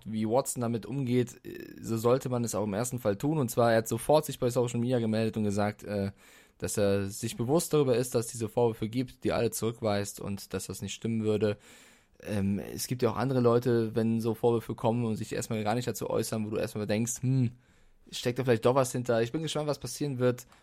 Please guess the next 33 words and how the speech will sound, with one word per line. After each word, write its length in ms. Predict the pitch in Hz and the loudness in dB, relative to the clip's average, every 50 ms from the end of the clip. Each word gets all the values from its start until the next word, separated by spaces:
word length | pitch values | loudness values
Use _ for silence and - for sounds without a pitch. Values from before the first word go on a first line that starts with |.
| _ | _
Man 100 | - 113 | -2 2
sollte 280 | 110 123 143 170 170 175 | 6 8 8 8 6 4
nicht 180 | 160 - - | 0 -2 -4
zu 140 | - - 131 | -4 -4 -4
viel 340 | 127 - - - 165 190 196 | -4 -2 -2 0 2 2 2
spekulieren, 800 | 196 - 175 170 - - 160 160 165 165 165 165 165 156 196 - - | 2 2 0 0 2 2 0 2 2 2 2 0 -2 -4 -8 -12 -10
ähm, 200 | - 117 123 123 | -6 -4 -2 -2
man 140 | 120 120 117 | -2 -2 0
sollte 240 | 113 123 131 127 123 | 0 0 0 0 -2
erstmal 300 | - 117 - - 117 - | -2 -2 -2 -2 -2 -2
abwarten. 640 | - 113 - - 131 123 120 120 - 127 117 117 120 - - - - - _ _ _ _ _ - | -2 -2 -2 0 2 2 2 2 0 -2 -4 -4 -6 -10 -20 -20 -20 -20 _ _ _ _ _ -6
Und, 260 | 104 107 104 98 - | -4 -4 -4 -4 -6
äh, 240 | - 80 95 98 98 | -4 -2 0 0 0
deswegen, 320 | - 104 - - 110 101 98 | -2 -4 -4 -2 -2 -2 -2
ich 60 | - | -2
glaub, 140 | - 101 - | -4 -4 -2
wir 40 | |
haben 80 | 101 104 | 0 -2
jetzt 140 | 98 95 - | -2 -2 -2
alles 180 | - 101 98 | -2 -2 -2
zu 100 | - - | -2 -4
der 60 | 104 101 | -4 -4
Geschichte 340 | 170 - - 117 - - 104 | -4 -6 -6 -6 -6 -6 -8
gesagt. 420 | 107 98 101 95 98 101 - - 98 | -6 -2 -2 -2 -2 -2 -6 -8 -4
Wenn 160 | 82 98 104 | -2 0 0
da 60 | 104 | 2
irgendwas 280 | 80 95 117 107 98 - | 0 0 0 -4 -4 -4
dran 100 | 104 98 | -8 -8
stimmen 220 | - - 107 104 | -6 -4 -4 -2
sollte, 300 | 101 101 95 95 - 101 | 0 0 0 0 -2 -8
größte 300 | - - 101 101 - 104 | -6 -6 -8 -6 -6 -8
Scheiße 340 | - - 104 95 98 - - | -6 -4 -2 -2 -2 -2 -2
ever. 320 | - 123 127 139 131 127 | 0 2 4 4 2 2